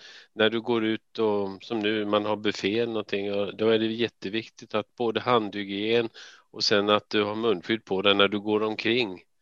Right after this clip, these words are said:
Och sen när du har satt dig vid bordet, va, och sitter med bra avstånd till andra, så du,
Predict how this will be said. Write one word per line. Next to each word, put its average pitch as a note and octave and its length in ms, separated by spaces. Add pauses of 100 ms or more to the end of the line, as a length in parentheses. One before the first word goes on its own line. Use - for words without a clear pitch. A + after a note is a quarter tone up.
(380)
Och G2+ 100
sen B2+ 160
när C3+ 120
du A#2 60
har A2 80
satt - 280
dig D3+ 120
vid B2+ 160
bordet, F2 460
va, F#2 280
och F#2+ 460
sitter - 340
med G#2 180
bra G2 200
avstånd G#2 680
till F#2 180
andra, G2+ 420 (120)
så - 160
du, F#2+ 200